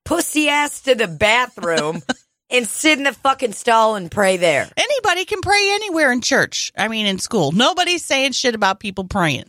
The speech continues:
Speaker 1: Man, can you imagine using that, like, as an excuse if you, like, <laughs> weren't religious, but you're just, like, a kid who found, it's like,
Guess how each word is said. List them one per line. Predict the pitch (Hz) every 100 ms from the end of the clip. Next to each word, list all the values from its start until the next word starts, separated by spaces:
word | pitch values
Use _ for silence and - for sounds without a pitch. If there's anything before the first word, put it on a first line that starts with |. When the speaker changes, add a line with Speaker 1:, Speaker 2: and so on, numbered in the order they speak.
| _ -
Speaker 1:
Man, | 226 220 165
can | 254
you | 302 381
imagine | 240 185 202 202 226 220
using | 214 175 185 190 202 180
that, | 180 190 -
like, | 185 175
as | 180
an | 185
excuse | 165 - - 175 165 190 -
if | - 170 175
you, | 190 185 - 180
like, | 202 190 - - 880 -
<laughs> | - 466 - 247
weren't | 240 254 262 269 277 269 _ _ - 214
religious, | 247 240 226 208 233 233 214
but | 220 202
you're | 214
just, | 202 220
like, | 214 185
a |
kid | 156 202 196
who | 190
found, | 165 185 180 208
it's | 233 320
like, | 285